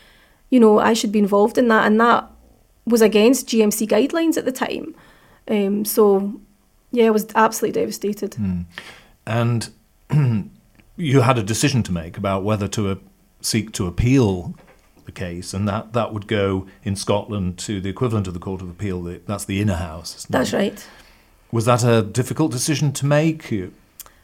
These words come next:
Speaker 1: Um, no, I think that we would always have proceeded onwards. But at this point, I met my Q C, Lauren Sutherland,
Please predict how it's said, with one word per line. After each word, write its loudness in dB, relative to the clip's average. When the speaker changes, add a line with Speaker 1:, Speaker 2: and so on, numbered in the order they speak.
Speaker 1:
Um, 4
no, 8
I 6
think 2
that 2
we 6
would 4
always 8
have -2
proceeded 2
onwards. 4
But 4
at 4
this 4
point, 6
I 6
met 4
my 2
Q -2
C, 0
Lauren 4
Sutherland, 2